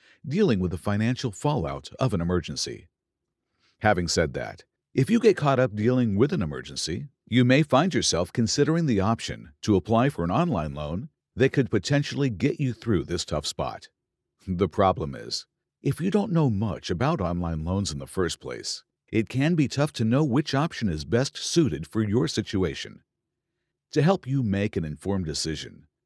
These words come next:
we're gonna go over some of the potential benefits of one of the more common types of personal loans out there,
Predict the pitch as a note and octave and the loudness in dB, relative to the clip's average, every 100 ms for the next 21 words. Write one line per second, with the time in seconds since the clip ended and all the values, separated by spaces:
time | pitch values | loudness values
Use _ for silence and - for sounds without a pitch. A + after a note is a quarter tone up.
0 | _ A2 G3 F#3+ D3 G#2 A2+ C3 A2+ C#3+ | _ 2 4 6 2 6 6 6 4 0
1 | - G#3 G#3+ A#3+ - A#2+ D#3+ E3 E3+ A2+ | -2 0 0 -2 -4 -4 -2 0 -2 0
2 | B2+ E2 - C2+ - - G#2 E2+ F2 C#3+ | 0 -2 -4 -10 -10 -6 -4 -4 -2 0
3 | E3+ E3+ B2 G2+ C3 C#3 - E3+ E3 D#2 | 0 0 0 2 0 -2 -2 0 0 -2
4 | F2 D#2 - D#2 D2 D#2 G2+ A2 D#3+ F#3+ | -2 -4 -4 -6 -6 -6 -4 -2 0 -2
5 | E2 C#2+ C#2+ B1+ G1+ | -2 -4 -6 -10 -12